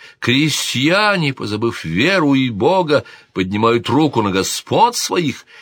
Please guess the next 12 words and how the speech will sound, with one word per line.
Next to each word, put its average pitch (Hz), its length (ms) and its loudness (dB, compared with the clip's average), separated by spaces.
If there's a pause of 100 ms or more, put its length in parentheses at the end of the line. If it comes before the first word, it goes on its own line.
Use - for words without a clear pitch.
(140)
теперь 90 240 -2
мы, 147 580 2
монахи, 127 680 2
должны 143 340 0
стать - 260 -2
опорой 131 340 2
святого 110 380 -2
учения 98 520 -2 (180)
в - 60 -4
этих 90 300 -4
краях". - 460 -4 (2000)
Мать-настоятельница, 101 1600 -2